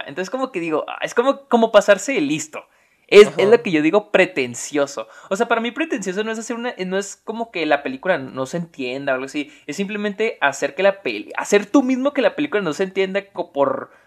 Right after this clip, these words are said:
Speaker 1: por tus huevos, porque tú quieres que se vea así, de que, "No mames, qué compleja". Pero en realidad, si explicas la película, sí.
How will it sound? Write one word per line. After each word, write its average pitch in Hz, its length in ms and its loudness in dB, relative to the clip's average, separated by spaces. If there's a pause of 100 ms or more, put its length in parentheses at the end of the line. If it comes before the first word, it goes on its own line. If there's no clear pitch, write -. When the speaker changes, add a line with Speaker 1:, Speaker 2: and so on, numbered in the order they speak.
(120)
Speaker 1:
por 160 180 4
tus 143 180 2
huevos, 139 360 4
porque 120 680 -8
tú 123 200 -16
quieres 147 280 -2
que 170 120 -4
se 117 160 -4
vea 107 140 0
así, - 280 -10
de 120 160 -10
que, 101 200 -12 (260)
"No 117 140 -8
mames, 113 360 -8
qué 123 120 -6
compleja". 135 520 2
Pero 202 120 2
en 220 60 2
realidad, 233 320 6 (220)
si - 140 2
explicas 247 420 -4
la 440 140 -2
película, 294 500 -2
sí. 233 540 -4